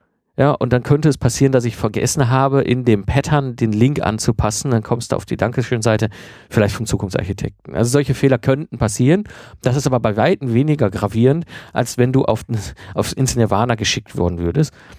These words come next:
ja, oder irgendwelche Links gar nicht funktionieren. Ja, also das ist,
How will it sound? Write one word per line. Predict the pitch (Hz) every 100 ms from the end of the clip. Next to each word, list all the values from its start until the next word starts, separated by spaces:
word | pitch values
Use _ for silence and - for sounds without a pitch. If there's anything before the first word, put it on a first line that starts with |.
| _
ja, | 113 120
oder | 107 107
irgendwelche | 98 113 110
Links | 107 107 -
gar | 92 104
nicht | 101
funktionieren. | - 85 - - - _ _ - - -
Ja, | 131
also | - 127 120 - - _
das | 120 120
ist, | - 139 -